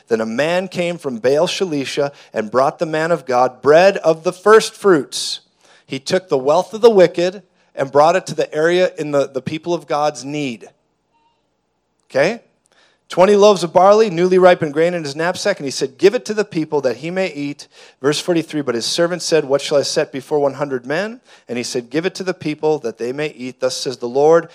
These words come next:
they shall eat and have some left over.'" Verse forty-four,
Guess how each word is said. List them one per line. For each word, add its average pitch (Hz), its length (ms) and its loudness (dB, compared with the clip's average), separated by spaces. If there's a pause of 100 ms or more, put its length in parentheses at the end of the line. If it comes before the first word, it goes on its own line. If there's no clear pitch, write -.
(140)
they 131 80 -6
shall 113 260 -4
eat 165 280 -6
and 120 100 -18
have 135 260 -4
some 123 200 -10
left 123 260 -8
over.'" 170 320 0
Verse 127 220 -4
forty-four, 156 760 -2